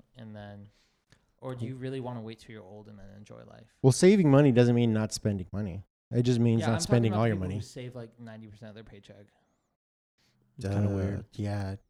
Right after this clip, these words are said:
Speaker 2: there's not a lot of people that do that. That's very
Speaker 1: That's
Speaker 2: rare.
Speaker 1: I don't think that's rare, bro. I think a lot of people save their money.
Speaker 2: Mm, I think you'd be surprised.
Speaker 3: No, I think as long as you're not, like, weird about it,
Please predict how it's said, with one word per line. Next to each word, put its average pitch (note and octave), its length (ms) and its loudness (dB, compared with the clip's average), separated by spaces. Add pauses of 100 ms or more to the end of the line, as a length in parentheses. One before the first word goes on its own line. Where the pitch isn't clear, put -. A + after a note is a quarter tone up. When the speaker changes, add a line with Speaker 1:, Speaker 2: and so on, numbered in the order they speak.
Speaker 2:
there's C3+ 120 -6
not D#3+ 120 -2
a F#2+ 80 -6
lot G#2+ 80 -4
of - 80 -10
people G#2+ 160 -2
that G2+ 100 -6
do C3+ 120 0
that. A2+ 200 -4 (640)
That's C3 120 -4
very G#2+ 180 0
Speaker 1:
That's G2 100 -2
Speaker 2:
rare. G#2 340 -4 (320)
Speaker 1:
I A#2 60 -20
don't A#2 160 -20
think A#2 140 -20
that's A2+ 220 -20
rare, G2+ 200 -20
bro. G2 100 -20 (280)
I - 40 -20
think B2 160 -20
a A#2+ 40 -20
lot G#2+ 220 -20
of A2 80 -20
people G#2+ 320 -20 (160)
save A#2+ 480 -20
their F2+ 200 -20
money. G2+ 360 -20 (260)
Speaker 2:
Mm, G2 800 -8
I F#2 40 -12
think G2+ 220 -14
you'd F#2 80 -10
be F#2 100 -10
surprised. G2 540 -10 (100)
Speaker 3:
No, B2+ 160 -6
I C3+ 60 -4
think E3+ 180 -6
as E3 120 -6
long A#2+ 180 -4
as A#2+ 140 -4
you're A#2+ 100 -4
not, A2+ 160 -6
like, G#2 180 -10
weird G#2+ 220 -6
about B2+ 260 -6
it, D3+ 140 -12